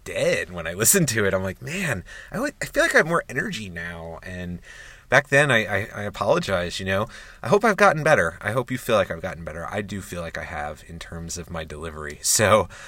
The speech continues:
um, I went back and listened, and it was a little, uh, hard, but, um,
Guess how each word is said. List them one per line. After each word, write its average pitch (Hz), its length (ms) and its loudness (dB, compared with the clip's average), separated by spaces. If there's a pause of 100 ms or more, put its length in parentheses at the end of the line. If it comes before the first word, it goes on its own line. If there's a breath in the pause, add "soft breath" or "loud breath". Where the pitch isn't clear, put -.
(160 loud breath)
um, 110 520 2
I 123 80 2
went 143 220 6
back 127 200 6
and 110 120 -4
listened, 113 320 -2
and 113 80 -2
it 104 40 -4
was 104 140 -4
a 104 60 -4
little, 110 400 2 (100)
uh, 101 160 0 (240)
hard, 107 320 4 (260 loud breath)
but, 123 260 8 (260 loud breath)
um, 120 480 -2